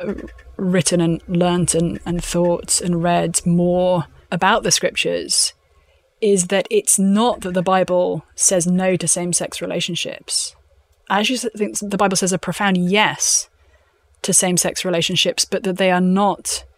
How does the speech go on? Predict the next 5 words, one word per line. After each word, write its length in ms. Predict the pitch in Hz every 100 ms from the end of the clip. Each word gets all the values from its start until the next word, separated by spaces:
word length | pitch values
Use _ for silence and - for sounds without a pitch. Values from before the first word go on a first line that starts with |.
| _
romantic 600 | - 190 190 185 180 175
and 100 | 165
sexual. 640 | 165 190 180 - 170 175 170 _ _ _ - - _ _ _ _ _ _
There's 200 | - 180
this 380 | 170 170 - -